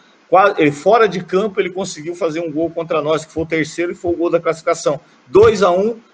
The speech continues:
nós nos classificávamos. Três a um, eles classificavam.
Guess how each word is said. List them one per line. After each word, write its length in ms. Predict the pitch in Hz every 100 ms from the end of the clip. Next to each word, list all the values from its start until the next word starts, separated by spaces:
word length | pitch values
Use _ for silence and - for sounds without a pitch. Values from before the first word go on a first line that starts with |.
| _
nós 420 | 160 185 202 -
nos 280 | 180 170 185
classificávamos. 880 | - 165 160 - 143 127 110 104 _ _ _ _ _ _
Três 320 | 175 180 170
a 80 | 165
um, 200 | 165 185 - _ -
eles 260 | 170 165
classificavam. 800 | - 165 - 156 143 135 120